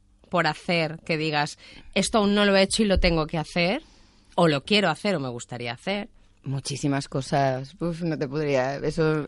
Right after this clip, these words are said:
Speaker 2: es que
Speaker 1: Un montón.
Speaker 2: Un montón. Lo que sea, es que yo estoy, eh, abierta a todo, quiero decirte, que es lo
Speaker 1: Es que
Speaker 2: que
Speaker 1: tienes una vitalidad impresionante.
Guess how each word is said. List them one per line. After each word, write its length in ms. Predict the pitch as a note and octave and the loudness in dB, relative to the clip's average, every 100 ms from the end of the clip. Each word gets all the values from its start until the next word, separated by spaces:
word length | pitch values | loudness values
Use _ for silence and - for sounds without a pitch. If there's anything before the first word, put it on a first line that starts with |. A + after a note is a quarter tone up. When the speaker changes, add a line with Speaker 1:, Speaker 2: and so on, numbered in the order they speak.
| - - | -8 -8
Speaker 2:
es 140 | - | -2
que 360 | F#3 F3 E3+ E3+ | 2 4 4 2
Speaker 1:
Un 80 | E3 | -2
montón. 500 | D#3+ D3+ C#3 C#3 C3 - | 0 0 0 -2 -4 -10
Speaker 2:
Un 120 | E3+ E3+ | -4 0
montón. 500 | D#3+ D3 D3 D#3 C#3+ | 0 0 -2 2 4
Lo 100 | - | 4
que 80 | |
sea, 300 | E3 G3+ G3 | 4 8 10
es 100 | F3 | 8
que 220 | - F#3+ - - - | 6 0 -2 -12 -2
yo 160 | G3 G3 | 4 4
estoy, 680 | - G3 F#3+ G3+ G3+ G3 F#3+ | 6 6 8 8 8 8 6
eh, 540 | F3+ E3+ D#3 D3 C#3+ - _ | 6 6 4 2 -2 -8 _
abierta 440 | E3+ E3+ F#3+ G3 | 6 8 8 6
a 60 | E3 | 4
todo, 380 | F3 F3+ D3 C#3 | 4 2 0 0
quiero 200 | D#3+ D3 | 0 0
decirte, 360 | C#3+ D3 C#3 | 0 -2 -2
que 100 | D3+ | 0
es 100 | D3+ E3+ | 0 2
lo 100 | E3 | 4
Speaker 1:
Es 40 | |
que 80 | G#3 | 6
Speaker 2:
que 60 | |
Speaker 1:
tienes 200 | E3+ G#3+ | 6 4
una 160 | A#3 A3+ | 4 6
vitalidad 580 | G3 F#3 E3 D#3 D#3+ G3 | 6 4 2 2 2 2
impresionante. 840 | A3 G#3 - D#3 D#3+ F#3+ D3+ C3+ | 0 -2 0 0 2 0 -2 -6